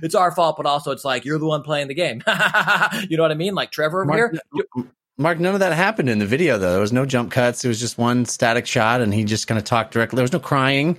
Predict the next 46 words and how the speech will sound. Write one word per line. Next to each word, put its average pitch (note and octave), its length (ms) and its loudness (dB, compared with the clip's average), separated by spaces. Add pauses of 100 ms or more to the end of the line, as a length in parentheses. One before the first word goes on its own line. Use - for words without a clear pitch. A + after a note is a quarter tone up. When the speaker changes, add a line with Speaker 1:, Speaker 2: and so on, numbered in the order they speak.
(280)
Speaker 1:
Yeah, G3 140 2
Speaker 2:
It C3 40 2
was, C3 140 0
Speaker 1:
and C#3 100 -6
is C#3+ 160 2
Speaker 2:
it, D3+ 40 2
it - 20 6
Speaker 1:
that D#3+ 140 4
Speaker 2:
was - 120 -14
Speaker 1:
video D#3+ 280 4
gonna D3 260 -4
get C3+ 180 0
nominated C#3+ 580 2
for C#3+ 140 -4
any C3 300 -2
Oppies, F#3 580 0
which C#3+ 180 -6
is C3 120 -6
the B2+ 140 -2
awards A#2+ 420 -2
for C3+ 120 -2
apologies B2+ 680 -4
of A2+ 100 -4
YouTube C3 340 -2
videos? G3+ 480 0
I A2+ 120 -2
don't D3+ 160 -2
think C4 180 -2
so, A#3 200 2
dude. F#3+ 320 0 (360)
Okay, - 240 0 (180)
so - 100 -8
stay G#3 160 0
with G#3 200 2
me, A#2 280 -6
all B2 80 -2
right? E3+ 280 2 (180)
Jump F#3 240 2
cut, C3 200 -4
jump D#3+ 240 2
cut, B2+ 200 -8
jump D#3+ 220 0
cut, A#2 180 -6
cry, A#2+ 180 0
cry, A#2+ 220 -2
cry. F#3+ 380 2